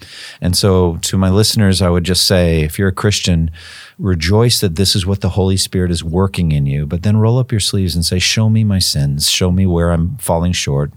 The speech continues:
It would, it should not be long before you see them.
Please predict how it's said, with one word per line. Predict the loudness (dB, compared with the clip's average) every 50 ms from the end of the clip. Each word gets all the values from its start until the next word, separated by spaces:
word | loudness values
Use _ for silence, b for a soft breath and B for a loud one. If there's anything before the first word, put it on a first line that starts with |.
| -8 -6
It | -6 -4 -4
would, | -2 -2 -2 -2 -4 -4 -6
it | -6 -4 -4
should | -4 -2 -2 -2 0 0
not | 0 -2 -2 -2
be | -2 0
long | 0 0 0 -2 -2 -4 -6 -8 B B B B B B B B
before | -6 -6 -4 -4 -4
you | -4 -2 -2
see | -2 -2 -2 -4
them. | -4 -6 -6 -8